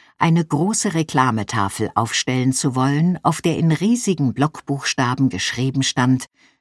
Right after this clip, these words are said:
„Du bist genug.“ Keine Werbung,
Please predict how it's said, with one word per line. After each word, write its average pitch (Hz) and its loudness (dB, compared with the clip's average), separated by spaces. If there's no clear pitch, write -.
„Du 165 0
bist - -4
genug.“ 143 0
Keine 67 -4
Werbung, 196 0